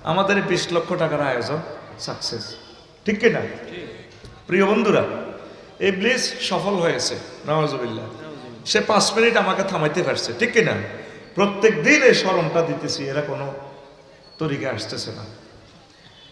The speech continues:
তো এখন আসে, পানি দিলে কি হয়? একদম মাটি, শুকনো মাটি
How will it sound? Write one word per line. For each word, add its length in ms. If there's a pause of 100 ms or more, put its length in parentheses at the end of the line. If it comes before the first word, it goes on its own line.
(420)
তো 180
এখন 240
আসে, 360 (1400)
পানি 260
দিলে 260
কি 180
হয়? 300 (1400)
একদম 600 (720)
মাটি, 380
শুকনো 360
মাটি 260